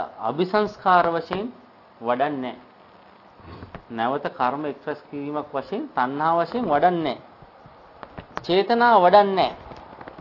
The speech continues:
භව කියලාවත් විභව කියලාවත්. භවය පිණිස හෝ භවය නැතිවීම පිණිස හෝ චේතනා වඩන්නේ නැහැ. සෝ නේවතං අපිසංකරන්තෝ අනපිසංචේතයන්තෝ භවායවා විභාවයා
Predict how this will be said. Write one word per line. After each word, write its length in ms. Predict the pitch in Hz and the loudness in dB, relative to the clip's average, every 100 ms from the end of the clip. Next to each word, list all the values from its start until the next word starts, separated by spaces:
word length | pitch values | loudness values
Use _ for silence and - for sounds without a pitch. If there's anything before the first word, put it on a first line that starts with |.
| 127 | -18
භව 320 | 127 131 147 175 175 - | 0 6 8 6 2 -8
කියලාවත් 440 | 160 160 165 180 | -4 2 2 2
විභව 320 | 143 143 151 151 | -4 -2 -2 -2
කියලාවත්. 420 | 135 120 - - - - - - - - - - - | -6 -10 -12 -16 -20 -20 -18 -16 -16 -20 -18 -18 -8
භවය 360 | 120 120 139 147 | 2 2 4 0
පිණිස 300 | 143 143 156 | -4 -6 -4
හෝ 220 | 151 202 | 0 2
භවය 280 | 147 127 147 | 6 6 4
නැතිවීම 440 | 139 123 143 151 | -2 -4 -4 -4
පිණිස 260 | 147 165 165 | -4 -6 -2
හෝ 240 | 190 277 - - - - - - - | 0 0 -2 -14 -18 -20 -20 -20 -6
චේතනා 480 | 160 165 175 175 151 | 0 0 4 8 10
වඩන්නේ 380 | 143 156 139 117 | 10 8 6 0
නැහැ. 220 | 92 - - - - - - - - - - - - - - - | -6 -12 -20 -20 -20 -20 -20 -20 -20 -20 -20 -20 -20 -20 -20 -18
සෝ 320 | - 180 175 | 0 4 4
නේවතං 600 | 151 160 190 185 180 170 160 | 4 2 4 4 4 4 6
අපිසංකරන්තෝ 1080 | 139 165 196 196 185 185 180 180 180 175 160 | 4 4 2 2 4 4 4 0 0 2 6
අනපිසංචේතයන්තෝ 1200 | 135 151 165 185 175 175 170 165 160 151 147 151 143 | 4 4 0 -2 -2 -2 -2 2 2 2 -2 -2 -2
භවායවා 760 | 123 135 151 151 147 143 139 | 4 6 10 10 8 8 6
විභාවයා 800 | 127 123 143 143 135 127 123 117 | 6 2 4 6 6 4 2 0